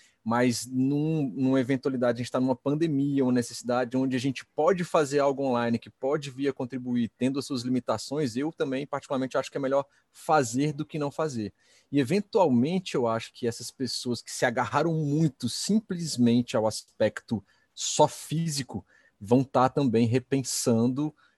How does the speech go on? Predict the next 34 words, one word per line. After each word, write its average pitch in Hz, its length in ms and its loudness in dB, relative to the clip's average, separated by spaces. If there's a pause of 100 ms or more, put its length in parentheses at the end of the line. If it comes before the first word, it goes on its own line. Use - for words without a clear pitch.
(140)
é, 110 460 2
algumas 113 400 2
coisas, 117 360 2
em 101 40 0
forma 110 260 2
de 104 60 -2
atendimento 117 1040 2
ou 107 420 0
em, 110 360 0
em 113 60 2
outras 107 220 -6
questões, 107 540 -4
né? 98 140 -2
Porque, 127 440 2 (460)
igual 113 160 4
você 117 140 -4
falou, 151 420 6
o 110 60 2
covid, 156 480 2
pra 156 180 4
mim, 143 120 4
ele 170 100 2
deu 151 160 4
uma 190 160 2
lupa, 156 360 2
cara. 95 240 0
Ele 98 120 -2
veio 113 180 0
como 147 180 -2
uma 156 160 2
lupa. 127 360 2
Em 107 40 2
que 131 140 -8
sentido? 110 640 -2